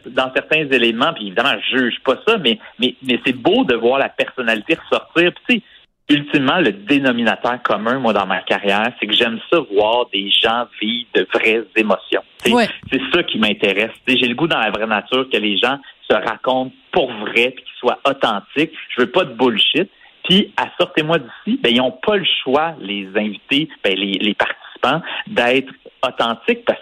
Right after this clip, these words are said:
Speaker 1: que, euh, j'allais dire bout de vierge, mais on les met dans des, un contexte qui a juste pas de bon sens. Puis à un moment donné, tu peux pas être dans, dans la retenue tout le temps. À un moment donné, t'as pas le choix de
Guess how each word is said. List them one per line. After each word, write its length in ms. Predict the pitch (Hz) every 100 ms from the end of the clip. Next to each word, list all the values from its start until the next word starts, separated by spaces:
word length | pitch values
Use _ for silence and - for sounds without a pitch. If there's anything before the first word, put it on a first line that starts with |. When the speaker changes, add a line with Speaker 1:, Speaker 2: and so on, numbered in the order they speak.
| -
Speaker 1:
que, 60 |
euh, 800 | 101 98 92 90 90 90 101 95 95 87
j'allais 260 | 104 104
dire 200 | 98 139
bout 160 | 107 131
de 60 |
vierge, 360 | 104 113 175 151 123
mais 120 | 110
on 100 | 107 104
les 280 | 90 160 117
met 180 | 151 170 - - -
dans 140 | 131
des, 160 | 127 123 -
un 120 | 123
contexte 500 | 123 117 107 147 151 -
qui 80 | 123
a 80 | 101
juste 240 | 135 135 - _
pas 120 | 170
de 100 | 147
bon 220 | 123 113 104 160
sens. 120 | 165
Puis 60 | 131
à 20 |
un 20 | 117
moment 180 | 113
donné, 320 | 117 113 143 -
tu 60 | -
peux 100 | 127
pas 240 | - 165 160 - -
être 160 | 113 104
dans, 340 | 110 101 104
dans 120 | 104 101
la 140 | 104 110 123
retenue 360 | 117 131 131
tout 140 | 123 117
le 60 | -
temps. 120 | 147
À 160 | 117 123
un 40 |
moment 180 | 107 107
donné, 260 | 110 110 -
t'as 80 | -
pas 200 | - 123
le 60 |
choix 160 | -
de 40 | 139